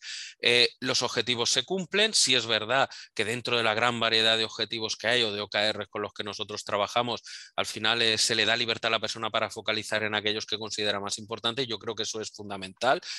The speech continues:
Cuanto más libertad le demos a la persona, más motivada va a estar en la consecución, porque va a escoger qué voy a hacer, cómo lo voy a hacer y voy a poder priorizar. Con lo cual, ese, volvemos nuevamente al origen, ese reconocimiento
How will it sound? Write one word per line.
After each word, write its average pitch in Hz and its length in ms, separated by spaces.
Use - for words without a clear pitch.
Cuanto 110 240
más 120 160
libertad 127 460
le 117 60
demos 120 200
a 113 40
la 113 60
persona, 113 280
más 117 220
motivada 113 520
va 110 100
a 107 40
estar 117 320
en 110 80
la 104 80
consecución, 101 580
porque 113 220
va 113 120
a 127 40
escoger 123 600
qué 147 140
voy 135 200
a 127 40
hacer, 135 340
cómo 127 220
lo 123 100
voy 123 160
a 117 40
hacer 135 200
y 120 60
voy 135 180
a 127 80
poder 117 340
priorizar. 107 800
Con 107 120
lo 107 60
cual, 123 180
ese, 131 200
volvemos 117 420
nuevamente 113 480
al 110 80
origen, 117 240
ese 123 180
reconocimiento 123 1040